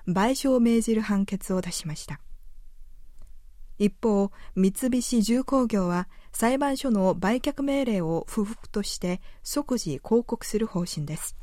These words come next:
韓国裁判所の資産の売却命令について、茂木敏光外相は二十八日、極めて遺憾だと抗議し、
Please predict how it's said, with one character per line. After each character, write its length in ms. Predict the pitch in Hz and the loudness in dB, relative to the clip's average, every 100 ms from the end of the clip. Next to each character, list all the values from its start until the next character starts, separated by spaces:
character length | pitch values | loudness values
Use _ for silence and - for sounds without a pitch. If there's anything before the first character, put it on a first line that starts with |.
| - - - - - _ _ _ _ _ _ _ _ _ _ _ _ _ _ _ _ _ _ _ _ - - | -8 -8 -12 -14 -18 _ _ _ _ _ _ _ _ _ _ _ _ _ _ _ _ _ _ _ _ -20 0
韓 200 | 285 285 | 0 2
国 200 | 214 - | 0 -2
裁 240 | 208 220 | 0 2
判 160 | 233 233 | 2 0
所 120 | 240 | 2
の 280 | 202 185 - | 2 2 -2
資 140 | - 294 | -2 0
産 280 | 285 214 | 2 2
の 160 | 180 160 | 2 0
売 240 | 185 214 | 0 0
却 220 | 240 269 262 | 0 -2 0
命 200 | 262 262 | 0 2
令 180 | 233 | 2
に 120 | 220 220 | 2 2
つ 100 | 226 | 0
い 80 | |
て、 260 | - 160 160 - - - - - | -2 -6 -8 -12 -16 -16 -14 -2
茂 160 | 185 185 | 2 4
木 280 | 262 240 | 2 2
敏 340 | 262 254 247 277 | -2 0 0 2
光 260 | 262 - | 0 0
外 200 | 175 190 | 0 0
相 220 | 208 202 185 | 0 0 0
は 180 | 185 | 2
二 120 | 190 240 | 0 0
十 160 | 196 | -2
八 300 | 180 175 - | -4 -6 -2
日、 400 | 185 - - 160 - - - - | -2 -2 -6 -8 -10 -18 -16 -12
極 300 | - - 277 | -4 0 2
め 140 | 294 254 | 2 0
て 180 | - - | -2 0
遺 100 | 196 | 0
憾 280 | - 254 254 | 2 2 2
だ 140 | 277 | 0
と 160 | 220 208 | 0 2
抗 200 | 247 226 | 2 2
議 120 | 190 | 0
し、 260 | - - | -4 -8